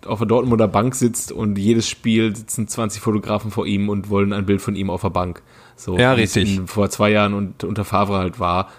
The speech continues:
Speaker 1: Und, ähm, jetzt ist er halt klar, in Holland erwartet man dann viel von ihm, er wird wahrscheinlich auch nicht schlecht bezahlt werden bei, bei P S V und er ist der große Weltmeister und alle haben sich gefreut. Ich hab's nur bei, bei Social Media ein bisschen in den Kommentaren gelesen von den, von den Eindhoven-Fans.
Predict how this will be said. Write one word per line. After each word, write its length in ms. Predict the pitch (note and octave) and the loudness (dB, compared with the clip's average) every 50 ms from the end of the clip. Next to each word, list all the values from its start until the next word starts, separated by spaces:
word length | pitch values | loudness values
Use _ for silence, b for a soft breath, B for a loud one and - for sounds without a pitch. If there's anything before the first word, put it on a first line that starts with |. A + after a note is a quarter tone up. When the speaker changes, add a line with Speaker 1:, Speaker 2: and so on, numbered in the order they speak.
| B B B B B B - | B B B B B B -10
Speaker 1:
Und, 420 | A2+ F#2+ F#2 F#2 F2+ - - - - | -8 -6 -6 -6 -8 -8 -10 -10 -6
ähm, 500 | G2+ G2 F#2 F#2 F#2 F2+ F2+ F2+ F2+ - - - _ _ - - - - _ _ _ _ _ _ _ - - F#2+ - - - | -4 -2 -2 -2 -2 -4 -4 -6 -8 -10 -14 -20 _ _ -20 -20 -20 -20 _ _ _ _ _ _ _ -16 -16 -16 -16 -16 -4
jetzt 240 | A#2+ A#2+ A#2 A2+ - | 0 0 0 2 2
ist 120 | C#3+ B2+ | 4 4
er 100 | C3+ A#2+ | 6 6
halt 240 | A#2+ A#2+ A2 - - | 4 4 2 0 0
klar, 480 | - B2 B2+ C#3 C#3+ D3 D3 G#2 D#2+ | 2 4 6 6 6 4 4 0 -2
in 200 | F2 G#2+ B2 A#2 | -2 0 0 2
Holland 240 | A2+ A#2+ B2+ B2+ B2 - | 4 4 4 2 2 0
erwartet 360 | A2 G#2+ A#2 B2 B2 C#3+ C#3 | 0 2 0 0 0 0 -2
man 140 | C#3 C3+ C3+ | 0 0 0
dann 220 | C3+ C3+ C3+ C3+ | 0 0 -2 -2
viel 180 | - C#3+ C#3 C#3 | 0 0 0 2
von 180 | C3+ - C3+ - | 2 0 0 0
ihm, 220 | A2+ C3 C3+ C3 | 2 0 2 2
er 140 | B2 A#2 A2 | 2 2 0
wird 180 | A#2 G#2 - | -2 -2 -2
wahrscheinlich 240 | B2+ A#2 - B2 A#2 | -2 -2 0 -2 -2
auch 60 | A2 | -2
nicht 100 | A#2+ A#2 | -2 -4
schlecht 220 | - - A#2 G#2+ - | -2 -2 -4 -4 -4
bezahlt 340 | A2 - - B2+ C3 C3 C3 | -6 -2 0 0 0 2 2
werden 220 | C3+ C3 B2+ A#2+ | 0 0 2 2
bei, 180 | B2 B2+ A#2+ A#2+ | 0 0 0 0
bei 160 | A#2 A#2 A2+ | 0 -2 -2
P 140 | - A#2+ A#2+ | 0 -2 -2
S 100 | A#2 A#2+ | -2 0
V 320 | - B2+ B2 B2 A#2+ G#2 | 0 2 4 4 2 2
und 180 | A2 A2 A2 - | 0 -4 -4 -4
er 140 | - A2 | -2 -2
ist 220 | A2+ A2+ - - - | -2 -2 -4 -2 -2
der 100 | A#2 A2 | 0 0
große 480 | A2 F#2+ A#2 A2+ - - A#2 A2+ A2 G#2+ B B B B B B _ | 0 -2 -2 -2 0 2 2 2 2 2 B B B B B B _
Weltmeister 800 | - A#2 A#2 A2+ - A#2 A#2 A2+ A2 - - - A#2+ A2+ A2+ A2 | 2 2 2 2 0 2 2 2 2 0 -2 0 0 2 2 0
und 100 | A2 G2+ | -2 -4
alle 180 | - G#2+ A2+ A2+ | -4 -2 0 0
haben 140 | A2+ A2+ | 0 0
sich 140 | A2+ G#2+ - | -2 -2 -4
gefreut. 500 | - G#2 - - G#2+ G#2 A2 A#2+ A#2+ A#2+ | -8 -10 -4 0 2 4 4 4 4 2
Ich 140 | A2+ G#2 G#2+ | 0 -2 -2
hab's 160 | G#2 - - | -4 -4 -4
nur 180 | A2 G#2+ G#2+ G2+ | -4 -2 -2 -2
bei, 220 | G2+ G2+ G#2 G2+ | -2 -2 -2 -2
bei 120 | G2+ G#2+ G2+ | -2 -4 -4
Social 280 | - - G#2+ G#2 A#2 G2+ | -2 -4 -4 -2 0 2
Media 240 | G#2 G#2 A2+ A2+ | 2 4 4 4
ein 80 | G#2+ G2+ | 4 2
bisschen 180 | F#2 G2+ G#2 G#2 | 0 -2 -2 -2
in 60 | G#2 | -2
den 40 | G2+ | -2
Kommentaren 460 | F#2+ G2 G2+ F#2+ - F#2 G2 A2 A2 | 0 -2 -2 -2 0 0 0 2 2
gelesen 360 | G#2+ G#2 G2+ G2+ A2 G#2 G#2+ | 2 4 4 4 2 2 0
von 180 | F#2+ - G2 G2+ | -2 -2 -2 0
den, 300 | G2+ G2 G2 F#2+ F#2+ F#2+ | 0 0 0 -2 -4 -6
von 140 | - G2+ G2 | -6 -6 -4
den 100 | G2 F#2+ | -4 -4
Eindhoven-Fans. 720 | - G#2 G#2 A2 G#2+ G#2 G#2+ G2+ - A2 G2+ G#2+ G2+ - | -4 -4 -4 -4 -2 -4 -4 -2 -2 0 0 0 -2 -4